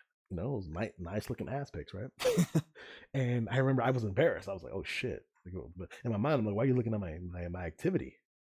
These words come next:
You know what I mean? And she was like, you know, "Why are you liking all these girls' ass pics? And they don't even follow you back, Ryan. Like, that's weird.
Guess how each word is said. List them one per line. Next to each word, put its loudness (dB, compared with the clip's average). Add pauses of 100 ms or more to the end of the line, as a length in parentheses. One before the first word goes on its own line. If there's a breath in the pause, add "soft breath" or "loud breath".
(100)
You -4
know -2
what -6
I -8
mean? -4 (500 loud breath)
And 2
she -4
was 4
like, 2
you -2
know, 0
"Why 0
are 4
you 2
liking 0
all 2
these 0
girls' -2
ass -4
pics? -8
And 6
they 12
don't 12
even 8
follow 4
you 4
back, 0
Ryan. -2
Like, -4
that's -2
weird. -2